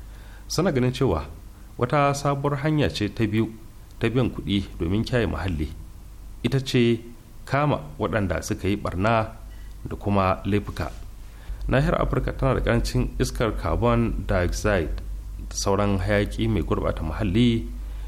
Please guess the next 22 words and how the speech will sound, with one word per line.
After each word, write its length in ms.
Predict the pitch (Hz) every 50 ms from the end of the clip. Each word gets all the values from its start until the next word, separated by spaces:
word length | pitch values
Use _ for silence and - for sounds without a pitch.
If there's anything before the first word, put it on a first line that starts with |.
| - - - - -
da 260 | - 87 82 78 76 73
ke 200 | - - 85 -
toshe 300 | - 110 110 - - 92
zafi 420 | 80 101 110 104 - - 117 104 - - - - - - - - - - -
daga 380 | - 78 73 80 78 76 78 78 -
tserewa 880 | - - 113 123 123 - 107 87 82 80 80 82 82 78 78 - - -
zuwa 340 | 92 98 107 101 87 76 76
sararin 320 | - 107 98 98 92 104 101
samaniya 560 | - - 82 78 78 82 87 90 85 78 - - - - - - - - - - - -
da 60 | - -
kuma 260 | - 92 92 90 90 -
ɗumamar 400 | - 90 92 101 104 98 95 - - -
duniya 340 | 101 117 127 123 110 101 - - - - - - - - - -
da 80 | - 82
kuma 460 | - - 92 98 98 - - - - -
ƙara 340 | - - 110 127 135 131 120
yanayi 640 | 90 92 98 101 101 92 85 87 101 113 117 110 104 - - - - - - - - -
ya 100 | - 85
yi 60 | 80
zafi 440 | 76 85 113 113 113 - - 113 110 -
a 60 | - -
duniya. 400 | - 85 85 85 90 85 76